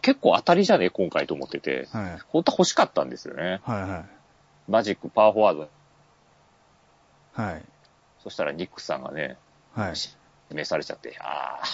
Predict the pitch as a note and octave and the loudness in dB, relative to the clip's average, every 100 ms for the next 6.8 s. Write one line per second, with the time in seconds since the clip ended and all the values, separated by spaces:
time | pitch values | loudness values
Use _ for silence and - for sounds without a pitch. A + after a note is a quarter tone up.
0 | - - - E2 - - - - - - | -8 -12 -6 -4 -2 -6 -8 -10 -12 -12
1 | - _ _ _ - - - D3+ - D3 | -16 _ _ _ -8 -4 -4 -4 -2 0
2 | F3+ D3 - - - - F#2 F2 E2 F#2 | 0 -2 -8 -20 -14 -10 -4 -2 0 -2
3 | - G2+ G#2+ F#2 D#2 - F2+ - - C#2 | 0 4 6 4 2 -2 -4 -4 -8 -8
4 | - - - - C#2 C2+ - - - - | -6 -6 -6 -6 -6 -10 -10 -6 -4 -4
5 | - A#2+ F2+ - - - - - G#2+ F#2+ | -2 -2 -2 -8 -18 -20 -10 0 4 6
6 | F2+ E2+ - - D2 C2 C2 - | 6 4 -2 -4 -8 -12 -10 -10